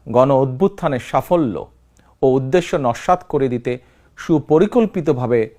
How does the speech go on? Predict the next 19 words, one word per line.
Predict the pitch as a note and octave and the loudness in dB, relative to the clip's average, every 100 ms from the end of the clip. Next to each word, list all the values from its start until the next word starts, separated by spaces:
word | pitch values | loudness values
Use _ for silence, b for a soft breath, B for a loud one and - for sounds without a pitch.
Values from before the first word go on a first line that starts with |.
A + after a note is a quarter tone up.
| _ | _
চলছে | D3+ C#3+ - G#2+ | 2 2 0 -12
ষড়যন্ত্র | - G#2 A2+ B2+ A#2+ - - - _ _ _ _ A#2 | -6 -4 -2 -2 -4 -10 -16 -18 _ _ _ _ -2
এবং | A2+ D#3 C4 - _ _ b b b b - | 2 2 0 -10 _ _ b b b b 2
এই | F#3 G3+ | 4 4
ষড়যন্ত্রের | - F3+ G#3 A#3+ B3 A#3+ E3 | 4 4 4 2 2 2 4
অংশ | C#3 D#3 G#3+ | 4 2 -2
হিসাবেই | E3+ D3 F#3 C#3+ E2+ - _ _ _ - | -2 0 -2 -2 -6 -14 _ _ _ 0
একটি | D#3 - D3+ A#2+ b b - G#2 | 0 0 -6 -6 b b -16 -12
ধর্মীয় | G2+ D#3+ F3+ F3+ C#3 | -2 0 0 -2 -2
জনগোষ্ঠীর | B2+ C3 D#3+ A3+ - D#3 A#2+ | -2 -2 -2 -6 -6 -8 -6
উপরে | - F2 - _ _ _ _ - | -6 -10 -12 _ _ _ _ 2
পরিকল্পিত | D#3 D#3 - E3+ G3 A3+ C3+ G2 - _ | 2 4 4 2 2 -2 -4 -4 -8 _
হামলার | C3 C3+ C3 A#2 - | 0 0 0 -4 -4
ছক | - F#3 - | -2 -2 -2
কষে | C#3 A#2 A#2 | -6 -4 -4
দেশে | B2+ B2 C#3 | -2 -2 -2
একটি | A#2+ - A#2+ A2+ b b - | -4 -4 -6 -6 b b 0
অস্থিতিশীলতার | B2+ D#3 - A3 G#3 D#3+ A#2+ G2+ F#2+ F#2 - _ - | 4 4 2 -2 -2 -4 -4 -4 -4 -8 -10 _ -12
সৃষ্টির | - F#3+ - C#3+ | 0 0 0 -2